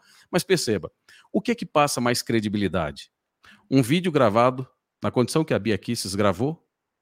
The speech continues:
com o vento batendo, você ouve ali com algumas imperfeições, né? Sozinha, isolada, realmente passando a ideia de, de isolada. É, se não me engano, acho que foi em Brasília, né?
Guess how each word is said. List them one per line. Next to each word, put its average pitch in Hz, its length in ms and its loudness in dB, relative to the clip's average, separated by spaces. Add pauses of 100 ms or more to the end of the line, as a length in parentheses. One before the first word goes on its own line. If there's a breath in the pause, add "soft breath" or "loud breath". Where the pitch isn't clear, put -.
(140)
com 113 220 2
o 95 60 0
vento 131 340 0
batendo, 131 500 -2
você 107 220 -4
ouve 107 500 -2
ali 98 320 -6 (400 loud breath)
com 104 120 -4
algumas 98 420 -2
imperfeições, 110 1040 -4 (140)
né? 120 240 -4 (160)
Sozinha, 156 760 2
isolada, 131 600 2
realmente 190 340 6
passando 180 440 2
a - 20 4
ideia 156 320 2
de, 147 240 -6
de 123 140 -4
isolada. 147 560 -2 (680 soft breath)
É, 101 120 -8
se - 100 -6
não 147 80 2
me 127 60 4
engano, 147 120 0
acho - 100 -4
que - 40 -16
foi 165 100 0
em 160 40 0
Brasília, 120 480 -2
né? 175 120 -4